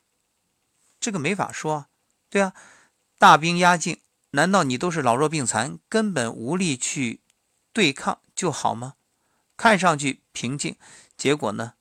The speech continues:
国破家亡。所以一场激战把敌人打退，这是坏事儿吗？那白细胞增多，这一定就是坏事儿吗？哎呀，反正我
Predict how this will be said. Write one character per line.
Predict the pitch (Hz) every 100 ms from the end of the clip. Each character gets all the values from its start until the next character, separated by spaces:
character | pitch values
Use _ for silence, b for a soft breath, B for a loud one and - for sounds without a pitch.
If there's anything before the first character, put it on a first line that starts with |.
| _ _ _ _ _
国 | - 113 127
破 | - 101
家 | - 92
亡。 | 92 - - _ _ _ _ _ _
所 | -
以 | 202 -
一 | 247 214
场 | - 107 110
激 | - 220
战 | 214 - _
把 | - 117
敌 | 143
人 | 185 208
打 | - 113
退， | - 190 - b b _
这 | 220
是 | 208
坏 | 196 226
事 | 190 185
儿 |
吗？ | 160 156 _ _ _ _ _ _
那 | 202
白 | - - 185
细 | 226 220
胞 | 185 208
增 | 202 220 208
多， | 214 214 202 _ _
这 | - 226
一 | 165
定 | 190 214
就 | 180
是 | 175
坏 | 180 226 185
事 | 156
儿 | 151
吗？ | 123 113 b b b b b b b b b b b b _ _ _ _ -
哎 | 139
呀， | 120 95 B B B B B _ _
反 | - 147
正 | 220 143
我 | 160